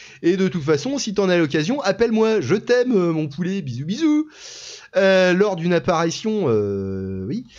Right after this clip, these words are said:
lors d'une apparition électorale dans l'Iowa en septembre deux mille dix-neuf, euh, Joe Biden a déclaré : « J'ai, euh, n'ai jamais parlé à mon fils de ses relations commerciales à l'étranger. » Et mon cul. Son ancien attaché de presse, euh, Jen Psaki,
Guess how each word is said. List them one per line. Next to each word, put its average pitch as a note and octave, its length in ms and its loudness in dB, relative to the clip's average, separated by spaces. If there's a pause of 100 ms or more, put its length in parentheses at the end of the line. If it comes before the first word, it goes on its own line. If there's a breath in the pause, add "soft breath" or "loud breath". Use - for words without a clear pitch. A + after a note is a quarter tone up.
(200 loud breath)
lors G3+ 260 2
d'une F3+ 140 -2
apparition F#3 480 0
électorale D#3 480 0
dans C#3 100 0
l'Iowa C3+ 540 2
en A#2+ 120 -2
septembre C3+ 320 -4
deux C#3 120 0
mille C3 160 0
dix-neuf, C3+ 480 0
euh, C#3+ 160 2
Joe F#3+ 200 0
Biden F#3+ 360 0
a E3+ 80 0
déclaré : « C#3 520 -2 (100)
J'ai, C3+ 220 2
euh, D#3 300 2
n'ai F#3 220 2
jamais G#3 260 0
parlé B3+ 320 -2
à A#3+ 60 2
mon A3 160 2
fils A#3 320 -4
de D3+ 200 0
ses D3 140 -4
relations D#3 460 0
commerciales D3 500 -2
à D#3+ 60 0
l'étranger. » D3 560 -2 (100)
Et G#2+ 240 -4
mon A#2 300 -4
cul. C3+ 340 -10 (480 loud breath)
Son G#3+ 240 2
ancien G3+ 320 2
attaché D#3+ 320 0
de C3+ 60 -12
presse, A3 260 -2
euh, C3+ 140 4
Jen D#3 240 -2
Psaki, D#3+ 500 -6